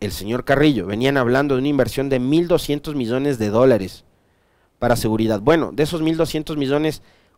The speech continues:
¿cuánto se ha transferido para poder garantizar el trabajo de la policía? No sabemos. Yo no tengo idea. Lo que se ve es eso,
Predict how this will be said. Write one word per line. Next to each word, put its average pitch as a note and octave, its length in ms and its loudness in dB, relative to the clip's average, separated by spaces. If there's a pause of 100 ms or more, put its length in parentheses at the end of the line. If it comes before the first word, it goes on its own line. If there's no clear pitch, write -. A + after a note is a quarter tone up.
(140)
¿cuánto F3+ 760 4 (200)
se - 160 -4
ha B2+ 60 2
transferido C3 720 0
para A2 320 2 (920)
poder B2 460 2 (580)
garantizar B2 640 4
el C#3 80 2
trabajo B2+ 320 0
de B2 60 4
la G#2 120 0
policía? F#2 420 -8 (2000)
No A#2+ 140 -2
sabemos. G#2+ 500 -2 (1300)
Yo D#3+ 140 2
no E3 120 6
tengo A#2 220 0
idea. F#2+ 340 0 (2500)
Lo A#2 160 2
que A#2+ 120 -2
se B2 160 0
ve F3 280 4
es A2+ 160 -2
eso, C#3 320 0